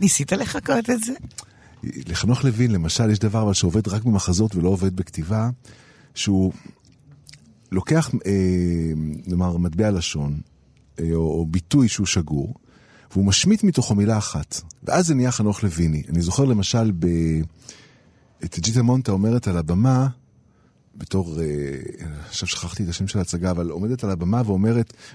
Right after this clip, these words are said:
Speaker 2: מ-, מספרת על ימיה הגדולים בתור יפהפייה, ואומרת, "כל פריז השתתחה."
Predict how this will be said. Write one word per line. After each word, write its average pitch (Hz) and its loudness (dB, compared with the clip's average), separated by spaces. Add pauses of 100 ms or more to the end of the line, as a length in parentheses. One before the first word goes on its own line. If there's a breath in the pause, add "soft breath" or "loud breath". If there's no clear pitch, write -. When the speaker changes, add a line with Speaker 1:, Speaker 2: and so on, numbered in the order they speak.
Speaker 2:
מ-, 92 0
מספרת 107 -2
על 95 2
ימיה 92 2
הגדולים 101 2
בתור 95 -2
יפהפייה, 95 0
ואומרת, 98 0 (920 loud breath)
"כל 220 4
פריז 170 4
השתתחה." 113 -2